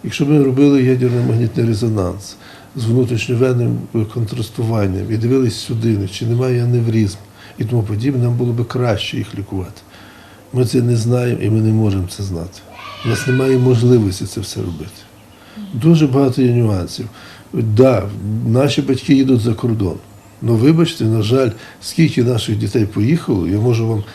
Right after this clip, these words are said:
на па-, на пальцях однієї руки показати, хто повернувся живим. У нас поїхало більше п'ятнадцяти дітей. У нас повернули звідти двоє дітей живими.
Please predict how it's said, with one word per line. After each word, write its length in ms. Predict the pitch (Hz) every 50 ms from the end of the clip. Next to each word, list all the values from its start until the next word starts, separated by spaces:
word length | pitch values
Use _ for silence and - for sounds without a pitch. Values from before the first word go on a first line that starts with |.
| - - - -
на 160 | - 120 113
па-, 200 | - - 113 107 110 110 107 104 104 104 104 104 107
на 100 | 113 107
пальцях 500 | 107 - 123 123 107 - - 101 - -
однієї 340 | 110 107 117 117 113 107
руки 340 | 104 104 104 - 139 151 160 160 - - - -
показати, 460 | - - 117 98 117 131 127 - 113
хто 200 | - - 123 117
повернувся 580 | - - 113 110 107 104 110 110 101 - 117
живим. 300 | 101 98 107 101 92 78 - - - - - - - - - - - - - - - - - - - - - - -
У 60 | -
нас 180 | 127 135 120 -
поїхало 420 | - 131 139 151 - - 143 139
більше 420 | 123 110 120 156 175 165 - -
п'ятнадцяти 580 | 120 - 156 120 - 123 127 123 - - - 113
дітей. 380 | 113 123 113 - - 101 92 82 - -
У 40 | 123
нас 220 | 120 110 104 120 117 107 110 107 101
повернули 440 | - 120 113 113 110 135 160 170 160
звідти 300 | 127 110 131 123 - 113
двоє 320 | 98 92 98 113 113 113 110
дітей 360 | 113 113 107 - 90 76 - - - - - - - - - - - -
живими. 480 | 104 110 110 101 98 85 76 80 107